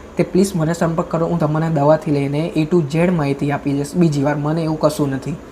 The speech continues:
ઓકે, અને દરેક ખેડૂત મિત્રને એક જ વાત કહીશ કે ખેતીની અંદર સાફ સફાઈ એકદમ ક્લિયર રાખો, neat and clean રાખો. તે શું એટલું જ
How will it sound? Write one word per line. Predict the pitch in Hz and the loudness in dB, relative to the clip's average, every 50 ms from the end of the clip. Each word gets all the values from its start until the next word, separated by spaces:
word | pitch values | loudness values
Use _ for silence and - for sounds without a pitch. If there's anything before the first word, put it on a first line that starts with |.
| - - - | -14 -2 0
ઓકે, | 196 196 190 170 139 - - - - - - - | 0 2 2 2 0 -2 -8 -18 -18 -18 -12 -4
અને | - 151 165 | 0 0 2
દરેક | 160 156 151 170 202 202 202 - | 4 4 4 4 4 2 2 2
ખેડૂત | 190 180 180 | 2 2 2
મિત્રને | 170 165 170 165 170 | 2 2 0 0 0
એક | 175 170 175 - 208 | 0 0 0 2 2
જ | 185 170 | 2 2
વાત | 170 156 151 - | 0 -2 -2 0
કહીશ | 170 165 156 147 139 143 - - - - - - - - - | 0 2 2 2 0 -2 -6 -12 -18 -20 -20 -20 -16 -4 2
કે | 196 190 196 202 208 208 | 4 4 6 6 4 2
ખેતીની | 208 208 - 170 156 151 - 175 175 180 180 | 2 -2 0 0 0 2 2 2 2 2 0
અંદર | 160 151 151 151 160 | 0 0 0 0 -2
સાફ | 160 160 - - 156 165 170 165 | -2 -4 -4 -4 -2 -2 -2 -4
સફાઈ | - - 143 - - 151 156 156 160 - - - - - - - - - - - - - - | -4 -6 -6 -4 -2 -2 0 0 -2 -6 -12 -16 -18 -18 -18 -18 -18 -18 -18 -18 -16 -4 -2
એકદમ | 180 180 170 190 196 185 | 0 2 4 4 4 4
ક્લિયર | - - 156 151 156 147 | 4 2 4 4 4 4
રાખો, | - 139 - - 139 | 2 0 -2 -4 -4
neat | 147 165 180 175 185 | 0 2 2 2 2
and | 185 175 170 - 170 | 0 0 0 0 2
clean | 175 175 170 156 | 2 2 2 2
રાખો. | 147 143 143 143 139 - - - - - - | -2 -2 -2 -4 -6 -6 -8 -18 -16 -4 -2
તે | 190 | -2
શું | 185 - 214 208 202 208 - - | 0 2 2 2 2 2 2 0
એટલું | 180 180 - - 220 | 0 0 2 2 0
જ | 233 | 0